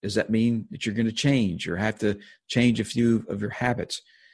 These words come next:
Yeah, it, it, it means you may have to change the way you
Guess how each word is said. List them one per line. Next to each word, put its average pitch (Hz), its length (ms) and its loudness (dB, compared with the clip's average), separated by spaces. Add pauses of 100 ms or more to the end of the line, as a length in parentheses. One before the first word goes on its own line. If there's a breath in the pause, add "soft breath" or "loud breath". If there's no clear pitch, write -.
(340 soft breath)
Yeah, 185 380 2 (240)
it, 101 140 -4
it, 107 340 -8
it - 160 -6
means 131 280 2
you 117 100 0
may 120 220 4
have 123 200 2
to 135 100 -2
change 101 460 0
the 98 80 -2
way 95 160 2
you 92 280 -2